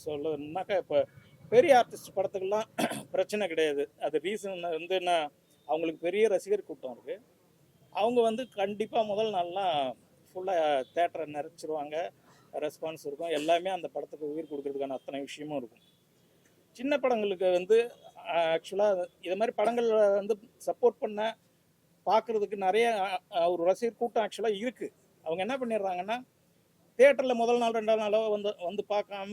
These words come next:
மிஸ் பண்ணிடுறாங்க. ஆட்டோமேட்டிக்கா இது வந்து ஓ டி டி போனதுக்கப்புறம் படம் பார்க்கறாங்க. படம் பார்த்ததும், "நல்ல படம், நான் தியேட்டர்ல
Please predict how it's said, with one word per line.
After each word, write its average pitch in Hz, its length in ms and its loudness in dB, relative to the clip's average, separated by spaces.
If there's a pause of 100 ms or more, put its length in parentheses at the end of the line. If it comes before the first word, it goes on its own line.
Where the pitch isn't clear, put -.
(280)
மிஸ் 170 220 -16
பண்ணிடுறாங்க. 147 460 0 (880)
ஆட்டோமேட்டிக்கா 220 460 4
இது 233 100 6
வந்து 220 220 6
ஓ 208 100 8
டி 240 140 0
டி 214 100 -8
போனதுக்கப்புறம் 185 540 -4
படம் 190 260 -2
பார்க்கறாங்க. 151 440 -6 (800)
படம் 226 240 -4
பார்த்ததும், 220 500 -2 (480)
"நல்ல 247 260 2
படம், 214 280 2
நான் 208 200 -4
தியேட்டர்ல 214 360 2